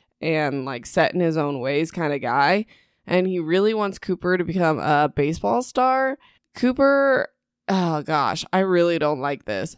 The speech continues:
So Cooper's dad has him write with his right hand, even though Cooper is left-handed,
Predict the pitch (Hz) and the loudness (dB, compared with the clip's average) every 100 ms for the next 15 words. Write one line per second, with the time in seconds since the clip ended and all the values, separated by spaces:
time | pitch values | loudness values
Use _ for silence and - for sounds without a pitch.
0 | _ - 202 196 185 - 233 240 269 240 | _ -2 6 6 6 2 -6 -2 -2 2
1 | 190 180 175 196 175 170 180 156 151 151 | 4 6 4 4 2 4 2 0 -2 -2
2 | 165 - - 170 170 156 - - 147 - | -4 -6 -2 -2 2 0 -2 -4 -4 -4
3 | 202 208 208 131 165 160 151 - 170 135 | -4 -2 -2 -2 -4 -2 -4 -4 -6 -4
4 | - 160 131 139 123 - 220 233 254 | -4 -6 -10 -10 -8 -4 -4 -2 -2